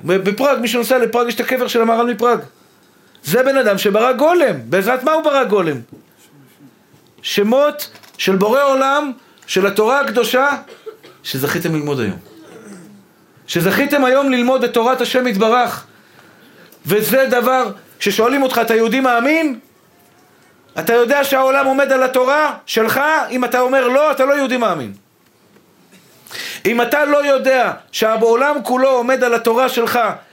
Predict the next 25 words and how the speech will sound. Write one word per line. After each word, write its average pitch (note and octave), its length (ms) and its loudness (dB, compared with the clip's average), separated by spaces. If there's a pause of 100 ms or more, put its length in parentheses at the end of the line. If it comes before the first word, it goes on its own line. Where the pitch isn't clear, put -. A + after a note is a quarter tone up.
(200)
ושלך A#3 340 0
יותר C4 180 0
מכולם, C4+ 580 0 (760)
למה F3+ 140 0
לא C4+ 160 2
גדלת C4 240 0
בבית A3+ 340 2
דתי? G#3 400 -2 (200)
אתה E3+ 120 -2
לא B3 100 0
חרדי B3+ 400 0
מלידה, G#3+ 460 0 (260)
אתה G#3 160 -2
לא C4 100 2
ב-, B3+ 300 0
בחור A3+ 340 0
ישיבה, G#3 420 0 (220)
קשה F3+ 240 -2
לך C4 160 0
ללמוד B3 380 0
תורה, G#3+ 240 0
קשה G3+ 220 -2
לך A#3+ 80 -2
לשבת B3 380 -2
ערני. A3+ 340 0